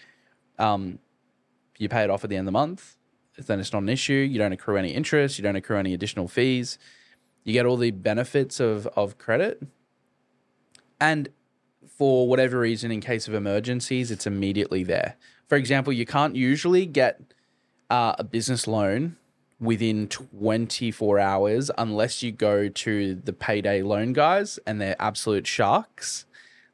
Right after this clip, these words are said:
They charge through the nose for interest, and they basically fuck you over later. Um, the last advantage that I would say that I think is the best,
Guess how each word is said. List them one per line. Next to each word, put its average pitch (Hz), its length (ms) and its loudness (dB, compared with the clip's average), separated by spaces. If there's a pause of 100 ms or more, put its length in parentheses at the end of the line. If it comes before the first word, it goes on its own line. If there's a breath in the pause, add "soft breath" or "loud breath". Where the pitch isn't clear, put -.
They 104 120 2
charge 110 540 0
through 117 200 0
the 107 60 0
nose 104 360 0
for - 160 -8
interest, 165 560 0
and 98 240 -6
they 87 100 -4
basically - 380 -10
fuck - 240 -12
you - 100 -4
over 53 180 -4
later. 50 320 -8 (720 soft breath)
Um, 98 480 -2 (800)
the 107 100 0
last 135 340 2
advantage 104 760 -4
that 113 120 2
I 107 100 4
would 101 140 -2
say 98 280 0
that 104 140 0
I 104 100 2
think 107 220 -6
is 98 100 -8
the 98 80 -6
best, - 400 -6